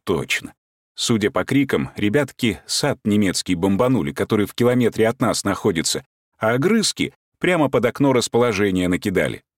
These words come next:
Это они явно не подумавши сделали, потому что ночной рейд прошел успешно,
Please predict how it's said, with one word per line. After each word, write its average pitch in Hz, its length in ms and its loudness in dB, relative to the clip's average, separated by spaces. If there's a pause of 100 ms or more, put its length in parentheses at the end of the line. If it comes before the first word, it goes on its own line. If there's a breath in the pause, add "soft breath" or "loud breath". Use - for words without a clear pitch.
(220)
Это 143 240 0
они 117 220 2
явно 113 340 0
не 104 140 0
подумавши 104 680 0
сделали, 78 560 0 (240)
потому 107 320 0
что - 160 -2
ночной 107 440 0
рейд 135 300 0
прошел 107 520 -2
успешно, - 640 -2